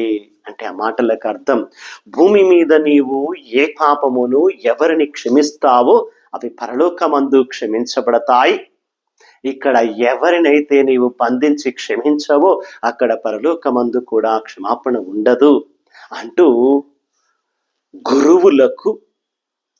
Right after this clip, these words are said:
అలనాడు పేతురుకు, శిష్యులకు పాప పరిహారాన్ని పరిహరించేటటువంటి అధికారాన్ని యేసు ప్రభువు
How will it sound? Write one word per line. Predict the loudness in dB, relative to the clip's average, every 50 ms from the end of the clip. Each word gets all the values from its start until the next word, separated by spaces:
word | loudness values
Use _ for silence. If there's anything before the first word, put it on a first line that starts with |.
| _ _ -4
అలనాడు | 0 2 4 4 4 4 4 2 0 0 -4 _ _ _ -2
పేతురుకు, | 0 0 0 0 -2 -2 -2 0 0 0 -2 0 2 4 4 4
శిష్యులకు | 2 0 -6 -6 -8 -8 -8 -4 -2 0 0 0 -2 0 0 0 0 -2 -8 _ _ _ _ -2
పాప | 0 2 2 2 0 -2 -4
పరిహారాన్ని | -2 0 0 0 0 -2 -2 -2 0 2 2 2 2 2 2 0 0 -2 -4
పరిహరించేటటువంటి | -4 -4 -2 -2 -2 0 0 0 0 2 0 -2 -2 -2 -2 -2 -2 -4 -4 -2 -2 0 0 0 0 -2 -4 -6 -6 -6 -4 -4
అధికారాన్ని | -2 0 -2 -2 -2 0 0 2 4 4 4 4 2 2 0 -4 -10 -10 -6
యేసు | -6 -6 -6 -6 -6 -6 -6
ప్రభువు | -6 -2 -2 -2 0 0 0 0 0